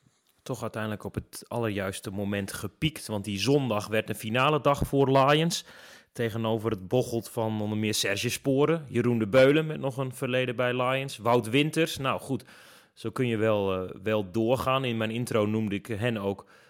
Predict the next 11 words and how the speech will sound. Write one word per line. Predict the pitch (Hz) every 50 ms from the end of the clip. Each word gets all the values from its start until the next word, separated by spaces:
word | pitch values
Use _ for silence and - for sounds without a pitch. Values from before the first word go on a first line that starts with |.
| _ _ _
eh, | 95 95 98 90 85 85 85 - -
de | - - - 120
favoriet. | 113 - 147 135 127 - 135 143 151 160 151 165 - - - - _
Zover | _ - - 175 151 - 170 156 139 131
kwam | - - 135 127 127 123
het | 120 101
niet. | 135 160 190 262 - -
Uiteindelijk | - 117 113 - 127 127 131 131 120 107
weten | 113 131 135 156 156 156 143
we | 143 139
nu | 135 131 120 110 -